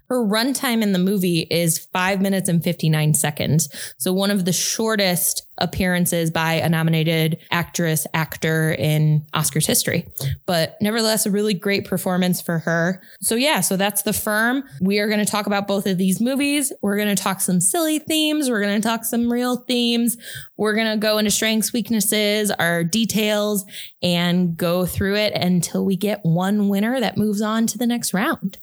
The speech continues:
So going into themes, this is another one of those films I think we talked about in a previous podcast where we didn't see any themes develop organically or automatically. So we had a lot of silly themes we were thinking of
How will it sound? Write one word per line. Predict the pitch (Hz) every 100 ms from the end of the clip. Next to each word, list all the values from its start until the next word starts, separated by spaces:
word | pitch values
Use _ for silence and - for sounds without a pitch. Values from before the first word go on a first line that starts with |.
| - - - -
So | - 277
going | 220 320 330 339 330
into | 277 254 214
themes, | - 202 190 196
this | 196 202
is | 233
another | 226 214 190 185 190
one | 185 175
of | 180 175
those | 175 165 -
films | - 170 165 165 170 - - -
I | - 170
think | 175
we | 180
talked | 165 185 185
about | 180 170 160
in | 160
a |
previous | - 208 170 175 160
podcast | - 165 165 - 175 165 160 - - - -
where | 202 208 202 196 -
we | 202
didn't | 180 220 247 226
see | - 185 185 - 175
any | 175 180
themes | 165 - 151 156 165 -
develop | 175 165 156 156 147 151 156 - - -
organically | 160 160 147 151 - 160 151
or | -
automatically. | 143 151 143 139 175 - 226 240 254 - - - -
So | - 208 180 175 170 104
we | 170 165
had | 160 - 160 160
a | 156
lot | 156 147
of | 156
silly | - 147 151 156
themes | 170 165 165
we | 165 165
were | 160
thinking | 160 165 180 180
of | 180 202